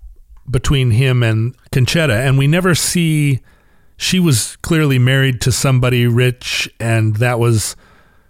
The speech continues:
you know, that was a devastating moment in his life. And all of that is just tantalizingly implied. We don't get any backstory of any of these people. We're just left to learn about them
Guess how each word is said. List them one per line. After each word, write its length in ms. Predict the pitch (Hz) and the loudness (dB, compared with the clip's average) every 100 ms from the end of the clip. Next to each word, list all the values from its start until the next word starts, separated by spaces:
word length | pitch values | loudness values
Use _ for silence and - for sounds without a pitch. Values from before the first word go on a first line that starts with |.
| _ _ | _ _
you 100 | 127 127 | -2 0
know, 120 | 117 | 0
that 180 | 117 120 | 0 0
was 200 | 120 104 | 0 2
a 60 | 117 | 0
devastating 760 | 120 117 117 - 135 117 113 | 0 0 0 0 0 2 2
moment 420 | 113 120 123 120 | 2 2 2 0
in 140 | 120 113 | 0 2
his 260 | 113 120 117 | 2 2 0
life. 440 | 117 117 110 - | 0 0 0 -2
And 180 | 113 113 | -4 -4
all 260 | - 208 240 | -2 -2 0
of 60 | |
that 200 | 202 190 | 0 0
is 200 | 151 120 | 2 0
just 380 | - 151 120 - - - - - - | -2 -2 -2 -6 -16 -20 -20 -16 -8
tantalizingly 1400 | - 156 233 254 180 127 113 117 110 110 113 110 110 107 - - - - - - - - - - | -2 0 0 0 -2 0 0 0 0 0 0 0 0 -4 -8 -20 -20 -20 -20 -20 -20 -20 -14 -2
implied. 920 | 131 120 - 160 147 113 95 90 92 - _ _ - - _ _ _ _ _ _ _ _ _ - | -2 -2 -2 0 0 0 -2 -4 -8 -12 _ _ -20 -20 _ _ _ _ _ _ _ _ _ -4
We 100 | 147 | -2
don't 180 | 233 220 | 0 0
get 140 | 226 | 0
any 300 | 190 240 277 | 0 0 0
backstory 880 | 170 185 175 - - 90 67 - - _ _ _ _ _ - | 0 -2 -2 -4 -4 -4 -6 -18 -20 _ _ _ _ _ -4
of 180 | 120 - | -2 -2
any 280 | 147 160 180 | -2 0 0
of 80 | 120 | 0
these 220 | 98 92 | -2 -6
people. 440 | - - 101 90 85 | -4 -6 -6 -8 -4
We're 160 | 117 | -2
just 320 | 120 175 180 | -2 -2 -4
left 280 | 170 180 - | -2 -2 -2
to 60 | - | -4
learn 280 | 131 135 151 | -2 0 0
about 360 | 139 127 120 - | 0 -2 -4 -4
them 400 | 117 120 113 | -2 -2 -4